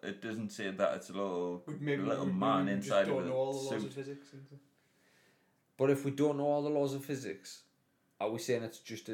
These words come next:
Speaker 3: like, the Chinese? Is that what we're saying here?
Speaker 1: No,
Speaker 3: So
Speaker 1: well,
Speaker 3: them
Speaker 1: ju-
Speaker 3: damn Chinese again.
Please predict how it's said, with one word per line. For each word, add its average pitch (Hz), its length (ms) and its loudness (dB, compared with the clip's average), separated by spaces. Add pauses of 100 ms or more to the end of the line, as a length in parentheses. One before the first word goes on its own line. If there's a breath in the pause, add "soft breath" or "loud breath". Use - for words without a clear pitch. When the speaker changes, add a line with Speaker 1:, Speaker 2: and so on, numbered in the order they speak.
Speaker 3:
like, 107 360 0 (720)
the - 100 -16
Chinese? 104 600 -6
Is 104 120 -6
that 110 160 6
what 120 100 2
we're 110 60 -2
saying 98 260 -2
here? 82 200 -10 (600)
Speaker 1:
No, 143 120 4
Speaker 3:
So - 120 -4
Speaker 1:
well, 180 80 6
Speaker 3:
them 107 140 8
Speaker 1:
ju- 240 120 2 (300)
Speaker 3:
damn 143 440 6
Chinese 151 560 10
again. 117 460 8